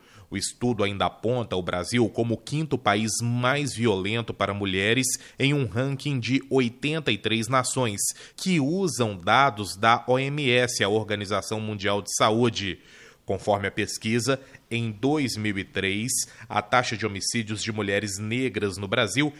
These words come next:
era de quatro e meio para cada cem mil habitantes.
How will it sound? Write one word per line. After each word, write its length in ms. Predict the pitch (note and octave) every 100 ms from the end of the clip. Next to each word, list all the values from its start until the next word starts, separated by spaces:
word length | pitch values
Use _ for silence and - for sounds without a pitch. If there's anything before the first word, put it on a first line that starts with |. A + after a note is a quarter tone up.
| - -
era 220 | A#2 B2
de 120 | B2
quatro 480 | B2 - E3 F#3 D#3+
e 40 |
meio 500 | B2+ A#2 B2 C3+ D3
para 340 | C3+ C#3 C3+ C3
cada 320 | - B2 B2
cem 360 | - - D3
mil 420 | D3 C3+ C3 C3 C3+
habitantes. 800 | C3 C3+ B2 A#2 F2+ - -